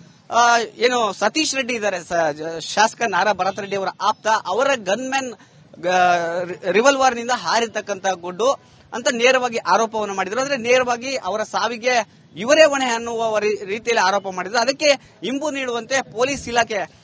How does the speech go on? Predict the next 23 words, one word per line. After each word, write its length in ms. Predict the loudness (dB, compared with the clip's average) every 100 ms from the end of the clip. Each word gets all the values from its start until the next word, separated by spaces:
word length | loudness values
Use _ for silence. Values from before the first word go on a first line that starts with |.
| _ -6
ಎಸ್ 180 | -6 -4
ಪಿ 280 | -4 0
ರಂಜಿತ್ 340 | 0 0 -4 -8
ಕುಮಾರ್ 220 | -2 -2
ಭಂಡಾರು 360 | 0 2 2 2
ಚಿತ್ರದುರ್ಗ 480 | -4 -6 -6 -2 0
ಇವರು 460 | 0 -4 -2 -2 -2 0
ಮಾತನಾಡ್ತಕ್ಕಂತಹ 920 | 0 0 -4 -4 -8 -4 -2 -2 -4 _ _
ಸಂದರ್ಭದಲ್ಲಿ 440 | -2 0 0 0 0
ಅವರು 260 | 2 0
ಕೂಡ 180 | 0 0 0
ಹೇಳಿದ್ರು, 560 | 0 -6 -4 -4 -4 _ _ -12
ಇದು 280 | -4 -2 0
ಖಾಸಗಿ 580 | 0 0 -2 -6 -6
ರಿವಾಲ್ವರ್ 440 | -2 0 2 2 0
ನಿಂದ 140 | -2
ಹಾರಿರ್ತಕ್ಕಂಥ 580 | 0 2 0 -2 -8 -8
ಗುಂಡು, 360 | -6 -2 0 0
ಹೀಗಾಗಿ 640 | _ -20 -10 0 0 0
ನಾವು 240 | -2 -2
ತನಿಖೆ 320 | -2 -4 -2
ಮಾಡ್ತಿದ್ದೀವಿ 580 | 0 0 0 -4 -8 -4
ಅಂತ 160 | -4